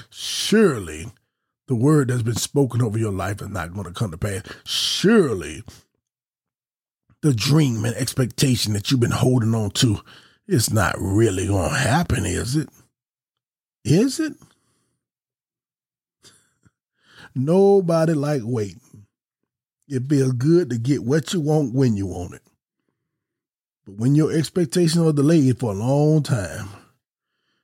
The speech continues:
yeah, you're gonna experience disappointment. You're gonna experience disillusionment.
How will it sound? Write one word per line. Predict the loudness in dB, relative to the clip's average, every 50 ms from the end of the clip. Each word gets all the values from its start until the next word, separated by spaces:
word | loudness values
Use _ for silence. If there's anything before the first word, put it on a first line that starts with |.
| _ _ _ _ _ _ _
yeah, | -4 0 2 4
you're | 4 4 4 4 4
gonna | 4 4 2
experience | 0 -2 -2 0 2 4 2 2
disappointment. | 2 0 -2 -2 -2 -4 -4 -6 -6 -4 -2 -2 -2 -2 -2
You're | -2 -2 0
gonna | 2 2 2
experience | 2 0 0 0 2 4 4 2 2 -2
disillusionment. | -4 -4 -4 -2 0 0 2 2 2 0 -2 -6 -8 -12 -14 -20 -20